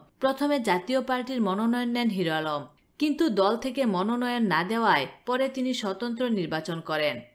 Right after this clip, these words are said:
পরে কারচুপির অভিযোগ এনে ভোট বয়কট করেন তিনি। এরপর স্ত্রীর দায়ের করা নারী নির্যাতন মামলায় দেড় মাস কারাভোগ করেন হিরো আলম।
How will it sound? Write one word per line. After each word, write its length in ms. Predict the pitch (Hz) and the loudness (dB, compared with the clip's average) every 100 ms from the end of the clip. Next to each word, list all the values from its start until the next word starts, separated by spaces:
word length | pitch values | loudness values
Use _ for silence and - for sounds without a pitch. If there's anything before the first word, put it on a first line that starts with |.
| _ _ - | _ _ 2
পরে 240 | 277 294 | 4 4
কারচুপির 640 | 294 214 226 277 233 277 | 4 2 0 -4 -2 0
অভিযোগ 480 | - 185 226 247 240 | 2 2 2 0 0
এনে 420 | 208 226 180 143 - 175 | 2 4 4 2 -2 -4
ভোট 260 | 208 262 | 0 0
বয়কট 480 | 196 180 196 240 233 | 2 0 2 -2 -6
করেন 340 | - 240 240 | -2 0 0
তিনি। 480 | 226 175 147 127 - _ _ _ - | 0 0 0 -6 -8 _ _ _ -2
এরপর 400 | 226 269 285 294 | 0 0 2 2
স্ত্রীর 480 | 294 - 226 269 202 | 2 -4 -2 -2 0
দায়ের 280 | 175 202 233 | 2 2 0
করা 240 | 240 240 | -2 0
নারী 280 | 185 175 220 | 2 2 2
নির্যাতন 520 | 240 220 240 240 233 | 0 -2 -4 -4 0
মামলায় 520 | 226 220 226 170 151 - - | 0 2 4 4 2 -2 -4
দেড় 240 | 190 226 | 0 0
মাস 280 | 240 247 233 | 0 -2 -4
কারাভোগ 540 | 202 190 220 214 240 - | -2 -2 -2 -4 -8 -4
করেন 280 | 233 233 | -2 0
হিরো 220 | 196 170 147 | 0 0 0
আলম। 360 | 147 143 120 | 0 0 -4